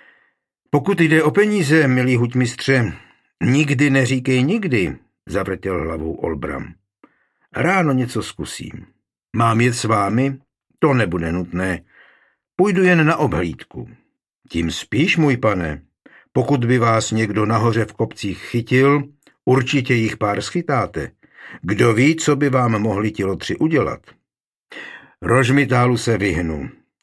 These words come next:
slíbil neurčitě Olbram, ale víc nevysvětlil. Opustil dílnu a zamířil k přístřeškům za domem, aby se podíval, kolik železa se vyrobilo.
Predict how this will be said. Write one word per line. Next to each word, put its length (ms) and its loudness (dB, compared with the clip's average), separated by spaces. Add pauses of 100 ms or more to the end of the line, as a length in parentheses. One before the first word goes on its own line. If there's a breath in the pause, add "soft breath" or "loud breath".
(160)
slíbil 560 -4
neurčitě 600 -6
Olbram, 640 -2 (280)
ale 220 0
víc 440 -10
nevysvětlil. 840 -10 (960 loud breath)
Opustil 520 2
dílnu 500 2
a 80 0
zamířil 760 0
k 140 -16
přístřeškům 1120 -4
za 180 -6
domem, 480 -2
aby 160 -4
se 160 -6
podíval, 640 -4
kolik 340 -2
železa 460 -4
se 180 -8
vyrobilo. 560 -6